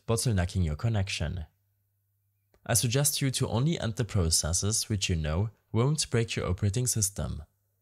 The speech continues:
Below, you can also preview your network utilization in percent.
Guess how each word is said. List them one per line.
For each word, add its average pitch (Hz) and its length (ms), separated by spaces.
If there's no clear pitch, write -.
Below, 90 460
you 135 120
can 151 180
also 131 280
preview 101 560
your 85 200
network 92 380
utilization 87 680
in 95 140
percent. 98 600